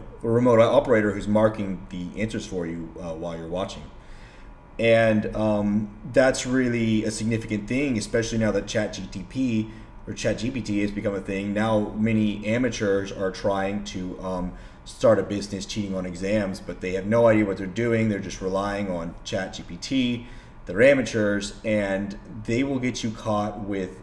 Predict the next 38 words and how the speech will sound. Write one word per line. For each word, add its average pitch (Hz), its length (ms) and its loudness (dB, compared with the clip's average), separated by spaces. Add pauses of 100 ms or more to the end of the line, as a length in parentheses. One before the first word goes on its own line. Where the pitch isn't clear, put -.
(120)
um, 92 440 -8
Examity 101 720 -6 (100)
and, 92 340 -8 (100)
uh, 90 160 -10
W 95 320 -4
G 87 100 -8
U. 87 280 -6
And 85 140 -8
when 95 100 -6
you 113 120 2
get 156 180 2
caught, 90 380 -6 (520)
it 123 160 -4
will 123 140 -4
be 110 240 0
an 95 300 -8
unbelievably 107 1000 -2 (540)
big 110 260 -2
problem. 95 600 0
And, 92 340 -6
uh, - 40 -8
after 107 480 -2
you 110 140 4
watch 104 260 4
this, 95 120 -4
I 101 100 0
promise 110 520 0
you, 95 160 -6 (240)
there 110 180 2
is 107 120 2
no 123 180 6
way 107 240 6
you 107 140 4
are - 20 -2
gonna 101 160 -2
take 95 220 -8 (440)
any 135 220 2
chances 95 640 -4